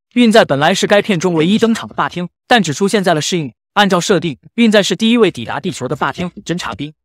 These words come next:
他奉命追踪汽车人来到了人类的世界。擎天柱为了寻找返回赛博坦的档案，于是跟踪了变成公交车的运载，然后将他暴打了一顿，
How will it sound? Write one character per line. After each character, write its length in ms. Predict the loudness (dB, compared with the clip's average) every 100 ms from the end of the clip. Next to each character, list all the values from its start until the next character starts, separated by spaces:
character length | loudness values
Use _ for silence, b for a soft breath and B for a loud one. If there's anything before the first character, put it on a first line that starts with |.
| _
他 100 | -2
奉 160 | 0
命 160 | 0 0
追 160 | 2 0
踪 160 | 0
汽 180 | -4 -4
车 140 | -4
人 140 | -4 -2
来 120 | -4
到 120 | -2
了 80 | -4
人 120 | -4
类 120 | -6
的 60 | -6
世 140 | -8
界。 120 | -12 -16 _
擎 220 | -2 2 4
天 120 | 4
柱 160 | 4
为 120 | 4 4
了 80 |
寻 180 | 2 0
找 160 | 0 0
返 180 | -2 -6
回 120 | -4
赛 160 | 0 0
博 100 | -2
坦 160 | -8
的 60 | -8
档 140 | -8
案， 80 | -8 _ -4
于 120 | 0
是 140 | 2
跟 160 | 2 2
踪 100 | 2
了 80 | 2
变 140 | 0
成 160 | -2 -2
公 160 | 0
交 140 | 0 0
车 100 | -2
的 80 |
运 180 | -4 -6
载， 140 | -10 -12 _ 0
然 120 | 2
后 80 | 4
将 160 | 2
他 80 | 0
暴 200 | 2 2
打 100 | 0
了 140 | -6 -8
一 40 |
顿， 140 | -8